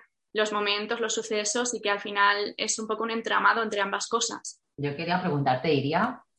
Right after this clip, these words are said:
Speaker 2: y bueno, yo creo que vas contestando, ¿no? Porque al final son necesidades de expresión, ¿no? Lo que,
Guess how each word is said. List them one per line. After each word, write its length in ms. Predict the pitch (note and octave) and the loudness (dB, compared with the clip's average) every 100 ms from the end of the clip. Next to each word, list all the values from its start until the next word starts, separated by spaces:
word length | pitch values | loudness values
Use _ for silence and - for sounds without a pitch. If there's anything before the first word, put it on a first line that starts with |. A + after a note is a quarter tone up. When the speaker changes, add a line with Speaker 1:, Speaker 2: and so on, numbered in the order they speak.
| - | -4
Speaker 2:
y 560 | D#3+ D3+ C#3 C3 B2+ B2+ | -2 2 2 2 0 0
bueno, 280 | C#3 C3 D3 | 0 0 -2
yo 120 | C3+ | 0
creo 120 | D3 | 0
que 60 | D3+ | 2
vas 140 | D3 | 0
contestando, 640 | - D3 C#3+ - D#3 D#3 | 0 -2 0 4 4 6
¿no? 180 | C#3 F3 | 2 0
Porque 180 | D#3+ C3 | -2 0
al 120 | C3 | 0
final 200 | C3+ B2+ | 4 4
son 140 | A#2+ D#3 | 4 2
necesidades 680 | C#3+ D3 C#3+ C#3+ C#3+ D3+ D3 | 2 2 4 6 6 6 4
de 60 | |
expresión, 680 | C#3 - C3 - D3 D3 A#2+ | 2 0 -6 0 6 6 6
¿no? 120 | C#3 | 2
Lo 120 | F#3 C#3 | 0 0
que, 340 | B2+ B2 A#2 | -2 -4 -8